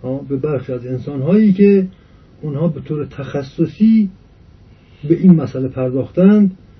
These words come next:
و برای این مسئله دارن زندگی می‌کنند و هدفشون از زندگی پاسخ به این سوال هستش.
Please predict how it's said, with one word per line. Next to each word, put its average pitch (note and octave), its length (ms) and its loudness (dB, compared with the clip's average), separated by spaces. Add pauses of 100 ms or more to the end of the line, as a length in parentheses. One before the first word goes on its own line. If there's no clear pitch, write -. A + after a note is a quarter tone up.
(260)
و D3 100 -6
برای D3+ 420 2
این G3 120 8
مسئله C#3+ 400 4
دارن C#3 240 -2
زندگی C3 420 -2
می‌کنند A#2 480 -6 (640)
و B2+ 80 -4
هدفشون E3+ 400 0
از C#3 140 -4
زندگی D3+ 500 2
پاسخ D3 420 -4
به D3 140 -6
این F#3 240 4
سوال C3 320 -4
هستش. A2+ 560 -12